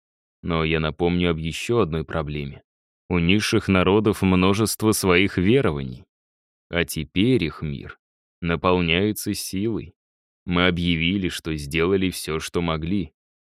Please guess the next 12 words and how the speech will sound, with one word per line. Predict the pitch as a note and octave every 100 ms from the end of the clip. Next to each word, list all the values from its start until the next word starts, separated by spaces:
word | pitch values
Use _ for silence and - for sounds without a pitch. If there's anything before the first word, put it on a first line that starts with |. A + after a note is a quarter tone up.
| _ _
А | F2+ E2
после | F2 F2+ G2+ F2
прецедента | G2+ F2 F2 D2 D#2 E2 E2
появится | - E2 D#2+ F#2 F#2 G2 F2
больше | D#2 G2+ B2 -
возносящих | C3 G#2 G2 F2 E2 D2 D#2+ -
молитвы. | E2 D2 C#2+ D2+ D2 - _ _ _ _ -
Выброс | F2+ D#2 D#2+ F2 G#2 -
твоей | G2 F2 E2 F#2
силы | - E2 F#2 G#2
через | - F#2+ F#2+ -
слугу | F2 E2 D2+ G2